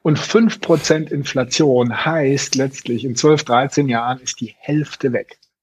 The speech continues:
Ja, ich lege meinen hundert-Euro-Schein zur Seite, bei fünf Prozent ist nach dreizehn Jahren die Hälfte weg. Ich gehe mit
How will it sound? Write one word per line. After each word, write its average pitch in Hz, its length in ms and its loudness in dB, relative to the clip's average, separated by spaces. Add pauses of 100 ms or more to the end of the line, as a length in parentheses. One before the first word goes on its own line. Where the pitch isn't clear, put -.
(360)
Ja, 131 140 2
ich 151 100 0
lege 170 400 4
meinen 143 220 0
hundert-Euro-Schein 165 840 2
zur 143 140 -4
Seite, 123 640 0 (280)
bei 123 120 2
fünf 165 220 0
Prozent 131 560 0
ist - 340 -2
nach 120 200 -2
dreizehn 139 500 0
Jahren 120 200 -2
die 123 120 -4
Hälfte 113 300 -6
weg. - 180 -12 (260)
Ich - 140 -8
gehe 147 180 6
mit 139 240 2